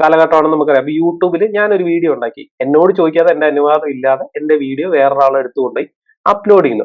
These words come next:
അപ്പൊ അവിടെ കോപ്പിറൈറ്റ് ആയി ഇൻഫ്രിഞ്ച്മെന്റ് ചെയ്യുന്നു. ഇപ്പൊ നമുക്കറിയാം, ചില,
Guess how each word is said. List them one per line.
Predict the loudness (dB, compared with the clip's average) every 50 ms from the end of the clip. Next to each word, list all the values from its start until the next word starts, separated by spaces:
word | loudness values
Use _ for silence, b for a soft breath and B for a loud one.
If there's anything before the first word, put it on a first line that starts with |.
| -2 -2
അപ്പൊ | 2 4
അവിടെ | 4 4 4 2
കോപ്പിറൈറ്റ് | 2 0 0 0 2 2 2 4 4 4 4 2
ആയി | 0 0
ഇൻഫ്രിഞ്ച്മെന്റ് | 0 -2 -6 -6 -6 -6 -4 -2 0 -2 0 -2
ചെയ്യുന്നു. | -4 -6 -10 _
ഇപ്പൊ | _ _ _ _ _ _ _ -2 0 0 2
നമുക്കറിയാം, | 2 4 4 4 4 4 4 4
ചില, | 4 4 6